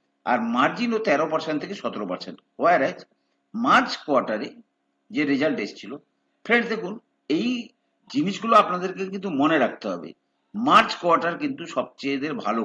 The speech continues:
কোয়ার্টার। সুতরাং মার্চের সঙ্গে যদি আজকে তুলনা করেন, তাহলে কিন্তু আপনি বুঝতে পারবেন না, কারণ এদের যে রেজাল্টটা আসতে শুরু করে জুন, সেপ্টেম্বর, ডিসেম্বর and মার্চ,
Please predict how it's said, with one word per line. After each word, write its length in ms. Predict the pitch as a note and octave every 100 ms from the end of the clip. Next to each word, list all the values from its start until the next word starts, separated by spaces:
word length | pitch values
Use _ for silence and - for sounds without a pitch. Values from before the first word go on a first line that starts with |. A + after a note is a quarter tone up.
| F#2+
কোয়ার্টার। 300 | G2 - F2+ _ _ _ _
সুতরাং 260 | E3+ G3+ A#3 G#3
মার্চের 380 | E3 F#3+ - B3
সঙ্গে 320 | B3 G3+ G3
যদি 220 | F#3+ F3+
আজকে 300 | E3+ C#3 -
তুলনা 340 | - C3+ B2 A2
করেন, 280 | - G2 - - _ _ -
তাহলে 220 | C3+ E3+
কিন্তু 240 | F3+ F3+
আপনি 180 | F#3 F#3
বুঝতে 280 | E3 C3 B2
পারবেন 200 | A2 G2+
না, 240 | F#2 C#2+ - -
কারণ 360 | B2+ D#3 G#3+ - _ _ _
এদের 320 | C#3+ C#3 F#3 - - _ _ _ _
যে 180 | A#2 C3
রেজাল্টটা 520 | A2+ A#2+ C#3 F3 F3 E3
আসতে 300 | G#2 - F3
শুরু 260 | C#3+ A2+
করে 320 | G2 G#2+ D#3+ - _ _ _ _ -
জুন, 360 | C3+ D3+ G3 A3+ _ _ _ _ _ _ _ - -
সেপ্টেম্বর, 720 | - B2+ B2+ - E3+ F#3+ G#3+ G#3+ - _
ডিসেম্বর 600 | - B2+ F#3+ F#3 G3+ A3+ C4+ - G#3
and 120 | G#3+
মার্চ, 600 | D#3 D3 D3+ A#2+ - -